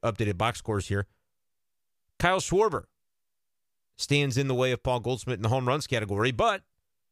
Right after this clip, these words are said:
at the conclusion of the Cardinals game today, Goldie was up to thirty-three, Schwarber at thirty-four. So within one, a home run away at that point of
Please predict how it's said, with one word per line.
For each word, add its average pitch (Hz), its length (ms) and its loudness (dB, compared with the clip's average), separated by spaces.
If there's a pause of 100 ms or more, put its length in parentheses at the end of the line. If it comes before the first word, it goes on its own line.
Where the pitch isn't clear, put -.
(460)
at 135 120 0
the 139 80 -2
conclusion 147 480 0
of 127 80 -2
the 113 60 -4
Cardinals 170 360 0
game 135 220 -2
today, 143 460 -2 (720)
Goldie 165 260 2
was 143 160 0
up 147 120 -4
to 110 60 -12
thirty-three, 160 600 0
Schwarber 147 360 0
at 127 120 -6
thirty-four. 151 580 -2
So - 180 -2
within 143 720 -2
one, 131 560 -2 (840)
a 107 60 2
home 165 280 2
run 160 160 2
away 127 280 2
at 165 120 -4
that 117 220 -2
point 127 340 -2
of 113 380 0